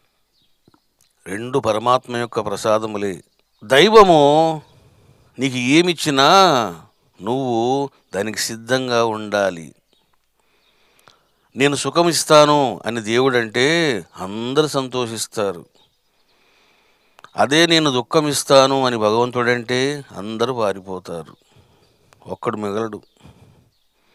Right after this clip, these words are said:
ఎవడో ఒక్కడు మిగులుతాడు, వాడే మహనీయుడు. అప్పుడు రబియా మాత చెబుతుంది, "సోఫియాన్, ఈ యొక్క బస్రాలోన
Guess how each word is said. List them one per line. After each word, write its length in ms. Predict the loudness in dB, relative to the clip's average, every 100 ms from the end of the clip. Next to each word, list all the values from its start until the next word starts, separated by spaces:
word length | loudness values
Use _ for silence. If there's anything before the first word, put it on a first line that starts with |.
| _ _ -20 -6
ఎవడో 220 | 0 2 2
ఒక్కడు 200 | 0 -2
మిగులుతాడు, 560 | 0 0 2 2 2
వాడే 560 | 2 2 2 0 -4 -8 _ _ -14
మహనీయుడు. 600 | -12 -10 -10 -14 -18 -20 _ _ _ _ _ _ _ _ _ _ _ _ _ _ _ _ _ _ _ _ _ _ _ _ _ _ _ _ _ _ _ -10
అప్పుడు 360 | -4 2 4
రబియా 400 | 4 2 2 2
మాత 320 | 2 0 0 0
చెబుతుంది, 1040 | -2 -2 -6 -10 -8 -10 -10 -10 -12 -14 -14
"సోఫియాన్, 840 | -6 -6 -6 -4 -2 0 -2 -10 _ _ _ _ _ _ _ _ _ _ _ _ _ _ _ _ _ _ _ _ _ _ _
ఈ 100 | 0
యొక్క 240 | 0 2 2
బస్రాలోన 800 | 4 4 6 6 8 6 4